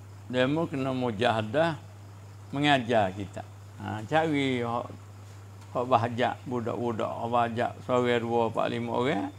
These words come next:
panggil baca. Hmm, dia tak mungkin, tak ada banyak ni nak malas belakang.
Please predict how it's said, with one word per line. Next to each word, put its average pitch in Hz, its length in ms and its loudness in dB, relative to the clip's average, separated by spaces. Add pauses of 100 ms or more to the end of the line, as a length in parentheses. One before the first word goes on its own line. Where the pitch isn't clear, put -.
panggil 113 240 -4
baca. 95 320 -4 (1120)
Hmm, 104 400 -6
dia 104 100 0
tak 104 220 -2
mungkin, 127 480 -2 (480)
tak 120 160 -2
ada 107 80 -6
banyak 120 480 2
ni 120 160 -2
nak 110 80 -6
malas 120 320 4
belakang. 127 420 -2